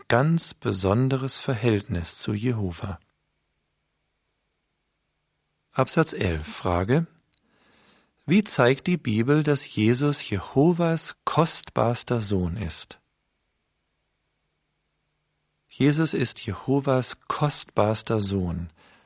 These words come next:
und das aus gutem Grund. Er wird der Erstgeborene aller Schöpfung genannt, weil Gott ihn als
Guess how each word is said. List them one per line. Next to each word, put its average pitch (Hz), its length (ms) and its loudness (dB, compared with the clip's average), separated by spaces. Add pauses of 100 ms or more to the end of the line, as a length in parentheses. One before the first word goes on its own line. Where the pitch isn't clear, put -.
(460)
und 113 200 -2
das 85 200 -6
aus - 260 -6
gutem 135 400 -4
Grund. 95 560 -2 (1400)
Er 147 220 6
wird 160 220 6
der - 360 2
Erstgeborene 156 1300 4
aller 135 260 4
Schöpfung 90 560 -2
genannt, 85 640 -4 (720)
weil 117 260 6
Gott 110 280 2
ihn 160 220 2
als 107 360 -2